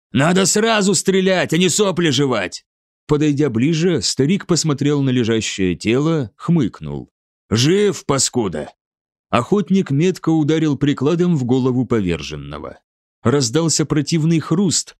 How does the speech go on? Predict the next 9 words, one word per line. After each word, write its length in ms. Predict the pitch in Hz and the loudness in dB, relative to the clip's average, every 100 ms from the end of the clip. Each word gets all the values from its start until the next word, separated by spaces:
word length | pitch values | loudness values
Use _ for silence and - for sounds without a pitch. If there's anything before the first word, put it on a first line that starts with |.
| _ | _
а 120 | 120 | -2
Ферапонт, 760 | 123 147 147 139 190 190 107 - | 0 0 0 0 -2 0 -4 -4
обтерев 560 | 104 110 151 151 156 | -4 -2 0 0 0
испачканное 840 | 143 - 135 131 - 127 123 120 110 | -2 0 0 0 -2 -2 0 0 0
оружие, 680 | 107 123 185 151 190 156 - | 0 0 0 0 0 0 -2
деловито 640 | 113 160 156 143 165 196 180 | 0 2 2 0 2 0 0
обшарил 640 | 156 - - 165 175 151 | -2 -4 -2 0 0 0
карманы 540 | 160 147 117 120 117 | 0 0 0 0 0
убитого. 680 | 120 113 92 78 76 - - | 0 -2 -2 -6 -10 -12 -18